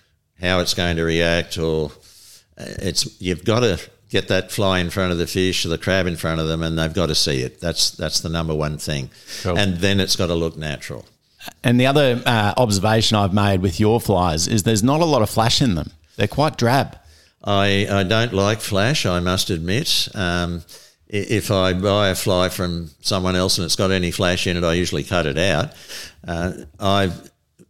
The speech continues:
Speaker 1: as far as clear, shallow water flats go,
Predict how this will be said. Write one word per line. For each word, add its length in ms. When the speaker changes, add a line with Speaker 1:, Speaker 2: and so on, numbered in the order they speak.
Speaker 1:
as 140
far 300
as 320
clear, 420
shallow 400
water 340
flats 400
go, 460